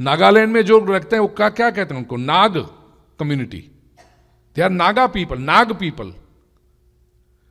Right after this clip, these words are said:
तो नाग पीपल क्या वो सब ऐसे सरपेंट वाले हैं वहां पर? They are human beings, they are as human as we are।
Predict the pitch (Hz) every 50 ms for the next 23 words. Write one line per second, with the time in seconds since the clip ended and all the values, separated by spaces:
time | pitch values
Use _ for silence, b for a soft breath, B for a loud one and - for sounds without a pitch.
0 | _ _ _ - 190 160 160 175 226 208 208 226 208 240 233 196 240 233 226 226
1 | 220 - 220 202 180 190 190 - - 214 - - 190 190 180 247 254 247 247 254
2 | 254 247 214 254 254 233 226 220 262 247 - _ _ _ _ _ _ _ _ _
3 | _ _ _ _ _ _ _ _ _ _ _ _ _ _ _ _ _ _ 143 202
4 | 240 262 254 285 349 392 381 370 349 302 220 190 156 165 196 220 220 175 196 240
5 | 302 330 254 220 247 269 285 294 285 285 277 240 214 254 302 311 277 185 123 110
6 | 107